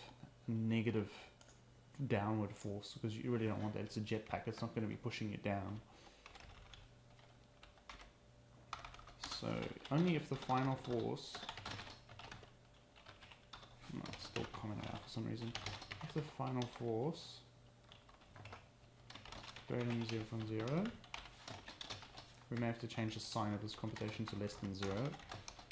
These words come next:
But we'll try that first of all. It's a bit too late for me to actually figure out which one it definitely should be. Let's try that and see how it works. Okay. Now we're going up.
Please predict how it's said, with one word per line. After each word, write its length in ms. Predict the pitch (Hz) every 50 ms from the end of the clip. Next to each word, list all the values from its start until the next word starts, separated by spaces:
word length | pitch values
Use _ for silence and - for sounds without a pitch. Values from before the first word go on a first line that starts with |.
| - - - -
But 140 | - - -
we'll 100 | - -
try 160 | 123 120 110
that 280 | 104 98 - - - - - -
first 200 | - 110 - -
of 100 | 107 101
all. 200 | 101 101 - - - - - 139 127
It's 180 | 120 - -
a 40 | -
bit 180 | - - - -
too 120 | - 117
late 200 | 107 107 107 -
for 80 | - 110
me 100 | 104 98
to 100 | 98 104
actually 400 | - - - - - 117 113 107
figure 340 | - - 120 113 110 101
out 180 | 107 107 104 - -
which 180 | 117 113 - -
one 140 | 107 98 98
it 340 | 101 - - - - -
definitely 380 | - 120 - - 107 98 101 107 - -
should 160 | 113 117 -
be. 220 | 120 - 113 123 139 - - - - - - - - - - - - - - - -
Let's 120 | - -
try 160 | - 185 165 123
that 100 | 113 107
and 100 | 104 107
see 140 | - - 117
how 60 | 117
it 120 | 107 -
works. 320 | - 101 - - - - - - - - - - - -
Okay. 100 | - - - - - - - - - - - - - - - - - - - - - - - - - - - - - - - - - - - - 143 123
Now 100 | 117 113
we're 260 | 110 - 151 139 - 117
going 220 | 120 120 123 127
up. 100 | 156